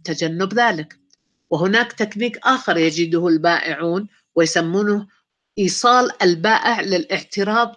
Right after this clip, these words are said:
الأخير، والعملية في مجملها تتلخص في أن يوصلك لقول، يعني يتكلم معك لحد ما يوصلك لقول أنك ممكن أن تشتري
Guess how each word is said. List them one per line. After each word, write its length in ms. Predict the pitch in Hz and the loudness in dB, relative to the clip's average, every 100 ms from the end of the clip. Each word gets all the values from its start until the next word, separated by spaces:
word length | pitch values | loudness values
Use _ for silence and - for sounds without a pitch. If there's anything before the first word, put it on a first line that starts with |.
| - | -2
الأخير، 600 | 170 - - 185 143 - _ - | -2 -2 -6 -6 -6 -8 _ -2
والعملية 680 | 165 - 185 220 220 151 - - - _ | 0 0 0 0 2 2 0 -12 -20 _
في 120 | 156 | 0
مجملها 580 | 160 170 151 196 196 170 | 0 -2 -2 0 2 0
تتلخص 680 | 160 160 339 349 - 269 - | -2 -2 0 0 0 -2 0
في 80 | - | -2
أن 220 | - 190 | -2 0
يوصلك 640 | 190 196 214 - 247 247 | 2 2 0 0 -2 0
لقول، 500 | 202 190 220 233 247 - - - | -2 0 2 4 2 -4 -10 -2
يعني 260 | 185 175 | -2 0
يتكلم 440 | 175 - 247 220 190 | -2 2 2 2 2
معك 320 | 185 254 220 | 0 0 -2
لحد 280 | 196 240 190 | -2 -2 0
ما 160 | 180 | 0
يوصلك 580 | 170 202 240 190 175 - | 2 2 2 0 -4 -2
لقول 460 | 185 185 240 277 277 - _ | -6 2 4 4 2 -10 _
أنك 260 | 247 233 233 | 0 0 2
ممكن 480 | 302 427 - 269 226 | 2 2 4 2 2
أن 140 | 208 | 0
تشتري 540 | 202 190 202 190 208 | 0 0 2 4 2